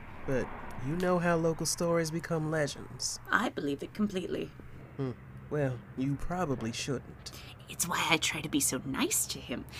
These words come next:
Speaker 2: so he won't kill us in our sleep, sweetheart. I'm doing this for us.
Speaker 1: Oh, Lord. <laughs> Tom, Janet,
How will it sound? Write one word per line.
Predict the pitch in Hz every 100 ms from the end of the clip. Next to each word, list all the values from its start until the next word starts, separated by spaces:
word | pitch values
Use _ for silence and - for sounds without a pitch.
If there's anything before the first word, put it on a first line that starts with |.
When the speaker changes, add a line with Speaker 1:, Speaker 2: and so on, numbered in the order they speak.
| -
Speaker 2:
so | - 190
he |
won't | 175 160 -
kill | 190 165
us | -
in | 151
our | 110 -
sleep, | - 294 320 - -
sweetheart. | - - 139 117 - - - - - - - -
I'm | 247
doing | 302 294 202
this | 175 -
for | -
us. | - - - - - - 185
Speaker 1:
Oh, | 139 113
Lord. | 110 98 110 - - -
<laughs> | - - - -
Tom, | - - 247 226 208 202 - -
Janet, | 151 156 147 147